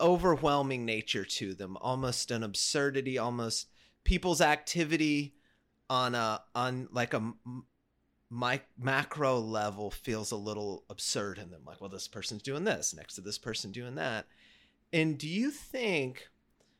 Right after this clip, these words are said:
that the, the impetus to that is humans creating absurd societies, or nature is absurd and we're stuck here and we're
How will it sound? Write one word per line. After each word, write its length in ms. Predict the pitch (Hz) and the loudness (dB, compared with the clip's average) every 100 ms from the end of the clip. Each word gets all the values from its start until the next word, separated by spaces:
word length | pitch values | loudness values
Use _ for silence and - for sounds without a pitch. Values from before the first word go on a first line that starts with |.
| _ - | _ -4
that 240 | 131 147 | -2 2
the, 280 | 151 139 - 135 | 6 6 4 2
the 260 | 139 123 | 2 2
impetus 580 | 151 170 156 139 123 - | 0 2 4 4 2 0
to 200 | - 113 | -2 -2
that 440 | 104 113 104 98 - | 0 2 2 0 -4
is 640 | 123 120 117 110 - - _ _ _ _ _ _ - - | -4 -2 -2 -2 -2 -4 _ _ _ _ _ _ -20 -14
humans 760 | - 170 180 196 190 175 160 - | -4 2 4 6 4 4 0 -2
creating 840 | - - 139 135 139 139 131 123 - | 0 0 2 2 2 0 -2 -4 -6
absurd 680 | 110 110 - - 120 120 113 | -6 -2 0 2 0 -2 -2
societies, 1000 | - 120 - - 120 156 190 214 202 - - | -2 0 0 0 0 -2 -4 -4 -4 -4 -4
or 420 | 131 135 127 127 _ _ - | -2 2 0 -2 _ _ -10
nature 880 | 117 123 135 143 - 147 120 117 - _ _ _ _ - | -4 0 0 0 2 2 2 0 -4 _ _ _ _ -2
is 160 | 123 | 0
absurd 560 | 127 107 - 120 113 113 | 0 2 2 2 2 0
and 120 | 104 | -2
we're 340 | 107 113 110 101 - - | 0 0 0 -2 -10 -8
stuck 640 | - - - - 131 120 | 0 2 2 2 0 0
here 240 | - 113 107 | -4 -4 -4
and 100 | 104 | -4
we're 160 | 104 | -6